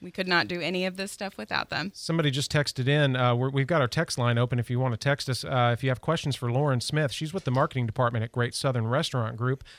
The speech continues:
Speaker 2: Um, somebody just texted in, "You have to go to Five Sisters Wednesday night for the wing night."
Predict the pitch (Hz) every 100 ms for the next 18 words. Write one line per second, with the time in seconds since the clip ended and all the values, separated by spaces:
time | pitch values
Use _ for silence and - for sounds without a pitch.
0 | - - 131 127 123 - 165 139 - 156
1 | 147 143 139 127 139 131 117 113 151 190
2 | - 143 139 135 127 120 - _ - 127
3 | - 135 147 120 - 156 - 131 101 127
4 | 202 156 123 113 117 - 123 113 156 139
5 | 110 117 -